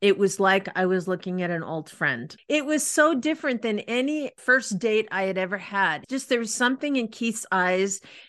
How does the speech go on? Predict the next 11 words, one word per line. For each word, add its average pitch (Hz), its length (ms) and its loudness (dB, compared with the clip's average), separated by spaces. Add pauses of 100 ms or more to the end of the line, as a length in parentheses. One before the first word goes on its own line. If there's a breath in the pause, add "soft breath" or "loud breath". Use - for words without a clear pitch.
and 190 180 -2
who 208 160 0
he 254 220 2
was. 202 480 2
My 196 160 4
husband's 208 400 -2
very 208 260 0
introverted. 202 680 -4
He's 175 260 -6
very 208 500 2
quiet. 202 680 0